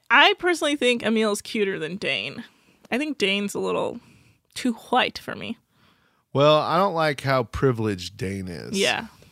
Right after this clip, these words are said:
Speaker 1: He,
Speaker 2: So
Speaker 1: he, he leaks of privilege.
Speaker 2: Why don't you go back to boarding school, Dane?
Speaker 1: I know. <laughs>
Speaker 2: Why don't you go back to stealing jokes from Louis C K,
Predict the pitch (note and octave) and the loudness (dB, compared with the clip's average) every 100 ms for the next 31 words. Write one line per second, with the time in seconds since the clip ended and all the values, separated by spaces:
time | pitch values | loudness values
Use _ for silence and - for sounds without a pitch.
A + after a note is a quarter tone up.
0 | _ - - _ _ - - - _ _ | _ -20 -20 _ _ -20 -20 -20 _ _
1 | _ _ _ B3+ A#3+ A2 G2 B3 - A#3+ | _ _ _ 0 2 2 2 2 0 0
2 | B3+ G#3+ A3+ B3 A#3+ - G#3+ - G#3 G3+ | 0 0 0 0 -2 -2 -2 -2 -4 -4
3 | - - - - - D3+ E3 F3 D#3 C#3+ | -6 -8 -8 -10 -2 2 2 4 6 4
4 | B2+ A2 F2 F#2+ A2+ A#2+ G2+ F#2 - - | 4 0 0 6 6 6 2 0 -2 0
5 | F#2+ E2+ F2 G#2 G2+ - G2+ F#2 F#2 F#2+ | 0 0 -2 -8 -10 -4 -2 -2 -2 -2
6 | G2 G2 G#2+ - B3 A#3 A#3+ D4+ D4+ D4 | -4 -4 -6 -2 2 4 6 4 4 6
7 | D4+ D4+ D#4+ C4+ B3+ C4+ C#4 B3 - _ | 6 6 6 6 4 2 -2 -4 -8 _
8 | - - - B2+ D#3+ E3+ F3 D#3+ D3 B2 | -16 -12 0 4 4 4 4 4 4 2
9 | G#2 - - D3+ D3+ B2+ A#2 C3 B2 - | 2 2 6 8 8 6 6 4 4 0
10 | A#2 A#2 B2 - - C3+ - A2 F2+ | 2 4 4 2 0 -2 0 -2 -2